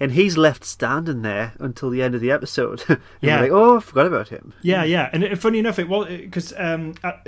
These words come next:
Speaker 2: at the very end of the episode, obviously we'll, we'll get onto this in a bit, but at the very end of the episode, we, you know, we have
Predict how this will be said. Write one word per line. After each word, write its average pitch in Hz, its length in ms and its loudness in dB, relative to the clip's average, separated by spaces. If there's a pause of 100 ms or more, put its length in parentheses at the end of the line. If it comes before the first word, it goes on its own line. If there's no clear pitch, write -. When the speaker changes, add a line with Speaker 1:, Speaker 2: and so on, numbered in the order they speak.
(380)
Speaker 2:
at 180 180 -8
the 160 80 -4
very 180 260 -2
end 165 140 -4
of 156 60 -14
the 156 80 -4
episode, 143 320 -6
obviously 135 240 -10
we'll, 139 140 -6
we'll 131 120 -10
get 139 140 -8
onto 131 180 -14
this 123 180 -16
in 120 60 -16
a 113 60 -16
bit, 127 280 -10 (440)
but 151 80 -6
at 143 60 -8
the 143 40 -10
very 170 220 -2
end 160 100 -6
of 143 60 -12
the 143 120 -6
episode, 131 380 -10
we, 131 60 -12
you 127 80 -10
know, 123 80 -10
we 127 100 -10
have 131 380 -8